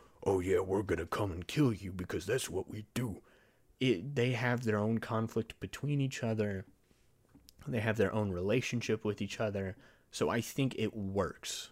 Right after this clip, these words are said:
for what it is. It is, uh,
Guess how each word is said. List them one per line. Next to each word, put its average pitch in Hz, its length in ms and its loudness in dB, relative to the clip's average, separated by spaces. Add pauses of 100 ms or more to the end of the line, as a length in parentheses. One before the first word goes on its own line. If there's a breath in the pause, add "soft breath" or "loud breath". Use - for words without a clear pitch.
(120)
for 92 140 0
what 95 180 2
it 87 100 -6
is. - 520 -8
It 110 80 0
is, 107 380 -2 (640 soft breath)
uh, 101 280 4